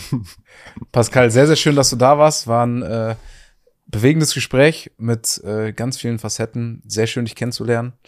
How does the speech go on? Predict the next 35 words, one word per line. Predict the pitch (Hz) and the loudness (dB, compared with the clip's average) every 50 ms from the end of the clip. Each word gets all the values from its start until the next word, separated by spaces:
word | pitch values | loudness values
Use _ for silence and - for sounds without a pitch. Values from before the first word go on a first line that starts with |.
| - - - - _ _ _ _ _ _ _ _ _ | -20 -20 -20 -20 _ _ _ _ _ _ _ _ _
Vielen | _ - 131 123 127 | _ 0 2 4 4
Dank, | 123 117 | 4 2
dass | 131 120 - | 2 -2 -4
du | - | -4
vorbeigekommen | 113 110 110 123 127 113 101 - 110 104 107 | -2 2 2 2 2 2 -2 -4 -4 -4 -2
bist. | 107 123 127 - - | -2 -4 -4 -6 -8
Und | - 101 98 | -10 -12 -10
ich, | 101 - - - - | -10 -10 -10 -10 -10
äh, | 78 98 101 | -8 -8 -8
freue | - - 135 156 | 0 2 2 4
mich, | 170 135 120 | 4 2 2
wenn | 127 131 | 0 0
wir | 135 127 | 0 -2
uns | 123 123 - - - - _ _ _ | -4 -4 -4 -6 -8 -10 _ _ _
mal | - 113 113 113 | -4 -2 0 0
wieder | 120 123 | 0 0
im | 117 110 | 0 0
Stadion | - 120 120 127 120 117 | 0 0 0 0 -2 -4
sehen. | 110 120 117 117 120 113 _ - - - - _ _ _ _ _ - | -4 -6 -8 -8 -10 -14 _ -20 -20 -20 -20 _ _ _ _ _ -8
Ähm, | 104 101 98 98 101 101 | -4 -4 -4 -4 -4 -8
vielleicht | 98 - - 107 110 117 113 | -6 -4 -2 0 0 0 0
sogar | - 117 110 92 | -2 -2 -2 -2
auch | 78 107 - | -2 -4 -4
beim | - 104 101 104 104 104 104 - _ _ _ _ _ _ _ | -4 -4 -4 -4 -6 -8 -10 -14 _ _ _ _ _ _ _
Cologne | - - 117 120 123 117 | -4 2 4 4 4 4
Pride, | 113 - 120 113 110 113 117 - - - _ | 2 -2 0 0 0 0 -2 -4 -10 -14 _
beim | - 107 107 | -10 -10 -10
Chris-, | - - 123 117 - - _ _ | -8 -8 -8 -8 -8 -12 _ _
Christopher | - - 120 - 123 107 - 113 | -10 -8 -6 -6 -6 -6 -6 -6
Street | - - - 135 127 117 - - | -6 -4 -4 -4 -4 -4 -2 0
Day. | 117 113 110 113 113 _ _ _ - - - _ _ _ _ - | 0 2 2 0 -4 _ _ _ -20 -20 -20 _ _ _ _ -8
Ähm, | - 104 95 92 92 92 98 107 113 120 139 _ _ | -6 -4 -4 -4 -4 -8 -10 -12 -16 -20 -20 _ _
auch | - 104 - | -8 -8 -2
da | - - 120 127 | 2 4 4 6
nochmal | 127 120 110 120 117 113 113 110 110 110 107 | 4 4 2 0 0 0 0 0 -2 -4 -8